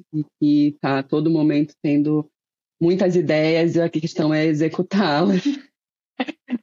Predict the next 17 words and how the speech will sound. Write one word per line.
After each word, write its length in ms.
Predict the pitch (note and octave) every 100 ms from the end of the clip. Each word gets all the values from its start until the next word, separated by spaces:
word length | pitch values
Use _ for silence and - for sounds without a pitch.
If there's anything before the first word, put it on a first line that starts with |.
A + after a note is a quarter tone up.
| _ E3+
Então, 1000 | E3 D#3 F#3 D#3 D#3 D#3 D#3 D#3 D3+ D3
acho 240 | D#3 -
que 80 | F#3+
a 40 |
minha 200 | E3+ E3
contribuição, 1080 | D#3+ E3+ F3 E3 D#3+ D#3 - E3 D#3 D#3+ E3+ - -
é, 560 | D#3+ D3+ D3+ D3+ C#3+
e 60 | D3+
eu, 100 | D#3 F3+
a 60 |
forma 340 | F3 E3 G3 F#3
com 160 | F#3+
que 240 | F#3 - F3
eu 120 | E3+
consigo, 500 | F3 E3+ - E3 F#3
de 140 | E3 E3+
fato, 560 | - D#3 D3+ - D#3